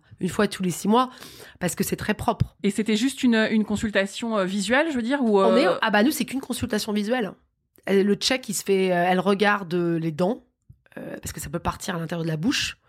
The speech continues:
Speaker 1: Euh, on check mes dents. À moi ensuite de faire un check, euh, en passant, tu vois, mes, ma langue aussi, en regardant s'il n'y a pas une plaie dans la bouche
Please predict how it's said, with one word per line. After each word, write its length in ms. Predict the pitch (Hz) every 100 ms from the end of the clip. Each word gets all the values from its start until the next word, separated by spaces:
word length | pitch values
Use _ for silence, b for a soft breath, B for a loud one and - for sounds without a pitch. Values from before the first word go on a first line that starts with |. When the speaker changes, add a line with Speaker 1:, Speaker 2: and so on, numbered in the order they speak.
| B B B B B
Speaker 1:
Euh, 320 | 185 185 180 175
on 200 | 175 170
check 280 | - 208
mes 140 | 185 165
dents. 300 | 180 208 220
À 120 | 190
moi 180 | 196 214
ensuite 340 | 185 170 190
de 60 | 165
faire 160 | 196 180
un 120 | 180
check, 360 | - 208 -
euh, 180 | 175 170 156 _ _ _ _ _ _ _ _
en 140 | 208 170
passant, 360 | 175 - 190
tu 80 | 170
vois, 160 | 180 175
mes, 540 | 160 156 156 - - _ _
ma 220 | - 170 165
langue 340 | 180 208 202
aussi, 320 | 170 - 214
en 80 | 190
regardant 540 | 165 190 175 175 208 202
s'il 100 | -
n'y 40 |
a 40 |
pas 100 | -
une 100 | 170 160
plaie 280 | 226 220
dans 100 | 196
la 140 | 185 175
bouche 400 | 185 202 -